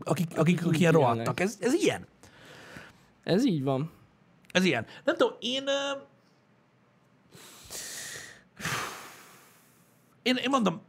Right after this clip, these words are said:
Speaker 1: én azt gondolom, hogy, hogy a közösségi platformok emiatt működnek így.
Speaker 2: Mhm.
Speaker 1: De mondom, próbálom elengedni ezt a dolgot, és én is pozitívan tekintek kétezer-huszonegyre. Próbálok kizárni dolgokat.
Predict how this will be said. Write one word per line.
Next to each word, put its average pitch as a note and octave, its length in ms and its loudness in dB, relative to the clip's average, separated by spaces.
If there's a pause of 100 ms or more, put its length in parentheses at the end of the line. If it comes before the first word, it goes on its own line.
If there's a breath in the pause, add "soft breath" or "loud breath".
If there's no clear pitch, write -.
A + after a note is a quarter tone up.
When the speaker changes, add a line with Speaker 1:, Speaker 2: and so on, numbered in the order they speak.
Speaker 1:
én A#3+ 140 6
azt G#3 160 6
gondolom, C#3 460 4 (280)
hogy, C#3+ 180 2
hogy D3+ 160 4
a D3 60 6
közösségi E3 380 2
platformok C3 460 2
emiatt C3 320 2
működnek G#2 400 -6
így. - 240 -20 (680)
Speaker 2:
Mhm. F#3+ 240 0 (120)
Speaker 1:
De A#3+ 60 8
mondom, D#4+ 200 6
próbálom A#3 360 6
elengedni E3 380 6
ezt D3+ 140 2
a E3 40 6
dolgot, E3 140 6
és D3+ 100 -4 (100)
én G#3+ 100 4
is F#3 100 4
pozitívan B2+ 480 0
tekintek A#2+ 360 -2
kétezer-huszonegyre. B2+ 960 2 (320 loud breath)
Próbálok A3 300 6
kizárni C3+ 460 2
dolgokat. A3 560 2